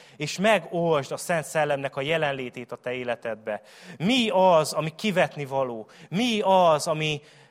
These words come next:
ami ott van Krisztus mellett az életedbe, de Isten már kijelentette, hogy ennek már rég távoznia kell? Mi az az életedben, ami miatt nem tudsz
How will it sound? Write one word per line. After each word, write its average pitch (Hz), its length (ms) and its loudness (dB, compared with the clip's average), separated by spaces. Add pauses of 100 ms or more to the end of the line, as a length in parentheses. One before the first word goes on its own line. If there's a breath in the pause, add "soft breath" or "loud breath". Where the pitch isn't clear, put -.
ami 160 240 -2
ott 220 180 2
van 165 200 2
Krisztus 165 500 -6
mellett 151 420 0
az 135 120 -8
életedbe, 131 540 -4
de 139 200 -2 (180 soft breath)
Isten 185 320 -2
már 175 160 4
kijelentette, 180 800 2
hogy 156 100 0
ennek 165 140 0
már 170 180 2
rég 202 240 0
távoznia 139 680 0
kell? 110 360 -4 (400 loud breath)
Mi 247 180 0
az 208 180 4
az 175 140 0
életedben, 170 640 0
ami 170 160 -2
miatt 180 300 -2
nem 233 240 0
tudsz - 340 -6